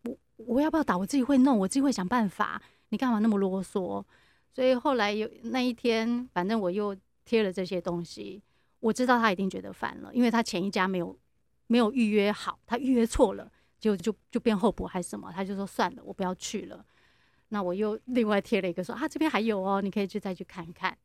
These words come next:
那我知道他一定觉得烦了，所以我后来就补了一句说：“呃，我知道你一定觉得这个很麻烦，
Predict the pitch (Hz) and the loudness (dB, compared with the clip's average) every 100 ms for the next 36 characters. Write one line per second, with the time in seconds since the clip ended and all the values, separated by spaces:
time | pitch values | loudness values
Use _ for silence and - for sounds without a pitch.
0 | _ _ _ _ - 269 277 208 196 185 | _ _ _ _ -2 0 2 0 0 -2
1 | 185 180 180 - - - - - - _ | -4 -8 -10 -14 -12 -12 -14 -18 -20 _
2 | _ _ - 220 185 208 196 180 208 175 | _ _ -2 0 0 0 0 0 -4 -8
3 | 165 165 170 180 220 185 - 180 180 180 | -12 -12 -10 -10 -8 -8 -6 -10 -10 -16
4 | _ _ _ _ - 185 170 160 185 - | _ _ _ _ -12 -8 -6 -6 -6 -4
5 | 226 220 175 220 - 202 196 233 233 185 | 2 4 4 -2 -6 0 2 6 4 4
6 | 175 - 165 185 165 143 175 - 196 196 | -2 -2 -4 -2 -2 -4 -6 -4 -4 -6